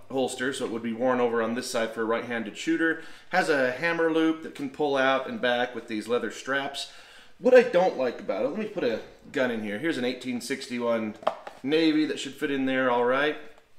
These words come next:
The holster is very rigid, although somewhat adjustable. And by adjustable, what I mean is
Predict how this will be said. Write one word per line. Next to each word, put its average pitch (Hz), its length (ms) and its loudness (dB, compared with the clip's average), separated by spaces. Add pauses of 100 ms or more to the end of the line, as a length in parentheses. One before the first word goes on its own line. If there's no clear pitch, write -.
(340)
The 147 100 -8
holster 208 440 4
is 147 140 -2
very 151 260 4
rigid, 143 480 -2
although 127 220 0
somewhat 185 520 -2 (460)
adjustable. 185 840 0
And 143 220 -2
by 147 140 4
adjustable, 170 560 2
what 160 100 4
I 147 80 2
mean 190 220 0
is 120 380 -2